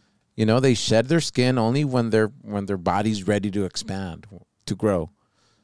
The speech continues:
You know, for me, it was leverage. For me, it's always been leverage. I didn't even, I, I, I kid you not, I didn't even know leverage existed as a word.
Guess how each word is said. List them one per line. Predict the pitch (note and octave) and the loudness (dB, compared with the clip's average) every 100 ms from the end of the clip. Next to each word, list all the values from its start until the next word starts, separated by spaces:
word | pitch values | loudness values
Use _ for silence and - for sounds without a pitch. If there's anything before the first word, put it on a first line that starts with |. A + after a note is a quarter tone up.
| _ - | _ -4
You | B2 | 0
know, | B2 | 2
for | C#3 | 2
me, | C3+ D#3 | 2 4
it | F3+ | 4
was | D3+ G#2+ | 2 4
leverage. | A#2+ A#2 F2 D#2 | 2 2 -2 -4
For | - A2+ | -6 -4
me, | A2+ C3 C#3 | -2 0 0
it's | B2 - A2+ | -2 -4 0
always | A#2 B2+ G#2+ | 2 2 0
been | B2+ B2 | 0 2
leverage. | B2 C3+ B2+ - - - _ _ _ - | 2 0 -2 -6 -20 -20 _ _ _ -4
I | D3 | 0
didn't | E3+ D#3+ | 0 2
even, | E3 C#3 A#2+ A2 - - | 2 4 0 -2 -10 -8
I, | B2 - - | -8 -8 -4
I, | C3+ B2 - _ _ - | -2 -2 -4 _ _ -8
I | C#3 | -6
kid | - - F3+ F3 D3+ | -4 0 0 0 0
you | D3 | 2
not, | C3 A2+ - _ - | 2 2 -2 _ -2
I | D#3 | 2
didn't | E3 F3+ - | 4 2 0
even | D#3+ B2+ A#2+ A2+ A#2 | 2 2 2 2 2
know | A#2+ C#3 F3 A3 A3+ _ _ _ _ _ _ _ _ _ | 4 6 6 4 2 _ _ _ _ _ _ _ _ _
leverage | A2+ A#2+ C3+ D3 D#3 C3+ - - _ | 2 4 4 4 2 0 -4 -20 _
existed | A#2+ G#2+ G2 C3 - A#2 - | -10 -4 0 0 0 -2 0
as | G#2+ G2 | -2 0
a | F#2 | -2
word. | F2+ G2+ F2 D#2 | 2 4 4 0